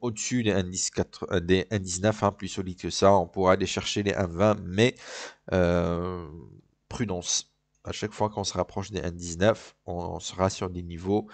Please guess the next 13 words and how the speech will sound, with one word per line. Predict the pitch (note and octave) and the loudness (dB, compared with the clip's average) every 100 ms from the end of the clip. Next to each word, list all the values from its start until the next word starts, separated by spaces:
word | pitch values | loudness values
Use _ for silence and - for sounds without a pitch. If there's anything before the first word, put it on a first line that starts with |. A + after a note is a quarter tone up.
| - - - - | -18 -18 -18 -2
de | F2+ | 0
résistance | F2+ E2+ - G#2 G#2+ - _ _ - | 2 -2 -6 -6 -6 -8 _ _ -6
très | - A2 G2+ | 0 0 0
importants. | - G2+ - G2+ - _ _ _ _ _ _ _ _ _ - _ _ _ _ _ _ _ _ _ | -6 -8 -2 -2 -2 _ _ _ _ _ _ _ _ _ -20 _ _ _ _ _ _ _ _ _
On | A2+ A#2 B2+ | -2 0 2
est, | A#2+ A#2 _ _ _ _ | 0 -2 _ _ _ _
on | F#2+ G2 G#2+ | -18 -8 -2
est | A#2 | -2
revenu | - F#2+ F#2 F#2 G2 F#2+ - | -2 -4 -4 -4 -8 -10 -14
sous | - - - A2 | -14 -8 -4 -2
l'oblique, | F#2+ F#2 F#2+ A2+ - | -4 0 0 0 -6
l'oblique | F#2 F2 F2+ - | -4 -4 -4 -2
baissière. | F2+ - F#2+ A2 | -2 2 6 6